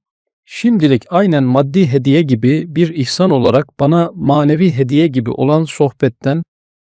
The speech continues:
zaruret olmadan men edildim. Bazı beni hasta eder, maddi hediyenin tam mukabilini vermediğim vakit beni hasta ettiği gibi onun için hatırınız kırılmasın, gücenmeyiz.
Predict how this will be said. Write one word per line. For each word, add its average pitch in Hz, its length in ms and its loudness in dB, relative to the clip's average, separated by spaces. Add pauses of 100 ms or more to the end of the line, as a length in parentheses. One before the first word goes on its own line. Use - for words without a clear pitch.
(120)
zaruret 165 520 -2
olmadan 160 420 0
men 156 220 0
edildim. 101 420 -4 (840)
Bazı 175 320 0
beni 151 160 4
hasta 127 340 0
eder, 131 340 0 (800)
maddi 147 380 0
hediyenin 135 460 2
tam 165 220 0
mukabilini 123 640 0
vermediğim 123 540 0
vakit 117 340 -2
beni 131 160 2
hasta 143 380 -2
ettiği 135 380 -2
gibi 123 340 -2 (500)
onun 202 200 4
için 170 260 2
hatırınız 156 720 -2 (240)
kırılmasın, 165 640 2
gücenmeyiz. 113 720 -2